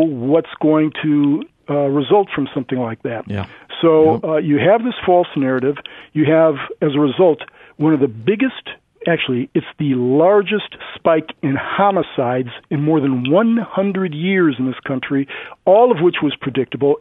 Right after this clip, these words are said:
Speaker 1: Anybody who had two brain cells to rub together knew that was gonna happen, and this is the result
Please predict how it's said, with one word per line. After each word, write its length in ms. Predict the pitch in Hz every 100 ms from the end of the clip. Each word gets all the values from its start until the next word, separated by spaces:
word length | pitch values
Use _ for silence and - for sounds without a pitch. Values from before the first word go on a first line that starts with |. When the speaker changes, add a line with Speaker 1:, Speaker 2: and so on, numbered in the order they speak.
| -
Speaker 1:
Anybody 340 | 202 214 208
who 60 | 170
had 120 | 147 -
two 120 | 196
brain 240 | 147 160 -
cells 180 | 156 -
to 80 | 143
rub 140 | 147
together 380 | - 131 143 139
knew 280 | 131 151 202
that 160 | 180 143
was 120 | 143
gonna 180 | 135 127
happen, 360 | 131 139 147 135 - - -
and 200 | 147 143
this 200 | 131 220 -
is 160 | 220 208 175
the 80 |
result 500 | 226 196 147 143 143